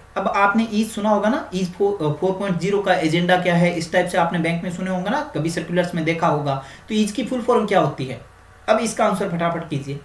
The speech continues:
ईज की full form कितने लोगों को पता है? ईज software भी लेके आ रहे थे एक बार, आपने सुना होगा तो ऐसा। तो is की फुल फॉर्म बताइए। Option number C is the correct answer। is है enhanced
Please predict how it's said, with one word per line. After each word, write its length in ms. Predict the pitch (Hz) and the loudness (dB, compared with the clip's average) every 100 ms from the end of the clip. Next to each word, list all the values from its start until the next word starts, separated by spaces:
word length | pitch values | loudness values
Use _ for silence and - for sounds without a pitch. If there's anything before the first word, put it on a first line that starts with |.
| - - - | -18 -20 -6
ईज 180 | 233 262 | -2 -2
की 120 | 262 | -4
full 180 | 214 202 | -2 -2
form 200 | 190 175 | 0 -2
कितने 240 | 170 196 | -4 0
लोगों 260 | 180 160 151 | 0 0 -2
को 60 | |
पता 200 | 143 131 | -4 -6
है? 180 | 123 127 - - - - - - - 175 - - - - - 170 185 185 - - - - - - - - - - - - - - - - - - - - - - - - - - - | -8 -10 -16 -20 -20 -20 -20 -20 -20 -20 -20 -20 -20 -20 -20 -20 -20 -20 -20 -20 -20 -20 -20 -20 -20 -20 -20 -20 -20 -20 -20 -20 -20 -20 -20 -20 -20 -20 -20 -20 -20 -20 -20 -20 -6
ईज 240 | 180 208 190 | -2 -2 -2
software 400 | 202 202 220 220 | -4 0 0 2
भी 100 | 220 | 0
लेके 280 | 214 208 214 | 0 0 -2
आ 160 | 175 | 2
रहे 140 | 180 185 | 2 2
थे 180 | 202 | -2
एक 220 | - 175 170 | -4 -4 -2
बार, 100 | 185 | 0
आपने 280 | 165 165 | 0 -2
सुना 240 | 156 180 170 | -4 -2 -2
होगा 240 | 156 147 | -2 -4
तो 160 | 151 147 | -4 -4
ऐसा। 280 | 139 - - - - - - - - - | -6 -8 -18 -20 -20 -20 -20 -20 -20 -20
तो 140 | - 185 | -10 -6
is 100 | 180 | -6
की 120 | 214 | -4
फुल 140 | 175 | -4
फॉर्म 260 | 190 190 165 | -4 -2 -2
बताइए। 300 | 139 147 165 180 | 0 -2 -2 -2
Option 260 | 208 220 | -2 -2
number 220 | 196 180 | 0 0
C 200 | 175 208 | 0 -2
is 80 | 185 | 0
the 100 | 220 | 0
correct 300 | 233 196 196 165 | 0 -2 -4 -4
answer। 280 | 165 165 214 - | -4 0 -2 -2
is 160 | 196 196 | -4 -2
है 280 | 185 240 - - - - | 2 2 0 -12 -20 0
enhanced 460 | 180 175 196 247 | 4 6 6 4